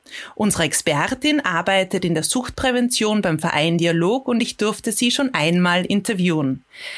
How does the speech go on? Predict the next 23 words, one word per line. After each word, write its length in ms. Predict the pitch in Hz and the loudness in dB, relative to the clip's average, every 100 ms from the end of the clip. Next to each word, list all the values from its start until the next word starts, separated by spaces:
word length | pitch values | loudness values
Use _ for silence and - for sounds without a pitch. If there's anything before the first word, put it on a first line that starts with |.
| - - | -14 -6
Sie 180 | - 214 | -2 0
hat 120 | 208 | 0
beim 160 | 220 | -2
Verein 420 | 220 202 156 208 226 | 0 0 2 2 2
Dialog 480 | 208 180 175 254 | 2 2 2 2
in 120 | 262 180 | 0 0
einer 280 | 151 185 | 2 2
der 140 | 190 170 | 2 0
Ambulanzen 600 | 170 175 139 151 - 185 | 0 0 0 0 0 -2
gearbeitet 1000 | - 143 156 208 175 151 147 - 135 - - - - | -2 0 0 0 -2 -2 -2 -4 -6 -6 -16 -16 -4
und 200 | 254 269 | 0 0
sie 120 | 330 | 0
kann 240 | 320 226 220 | -2 -2 0
durch 160 | 214 | -2
ihre 140 | 208 185 | 0 0
Erfahrung 720 | 180 - 143 151 233 254 262 | -2 -2 -2 0 0 0 0
den 160 | 247 233 | 0 0
Paragraph 560 | 220 226 220 190 202 | -2 -2 -2 -4 -4
dreizehn 480 | - 170 175 - 220 | -4 0 0 0 0
aus 180 | 220 - | 0 0
allen 400 | 170 190 214 185 | 0 2 2 0
Perspektiven 840 | 170 143 - - - 170 156 180 | 0 -2 -4 -8 -4 -4 -2 -2
beleuchten. 760 | 175 196 165 170 180 - - - | 0 0 0 0 -2 -6 -8 -8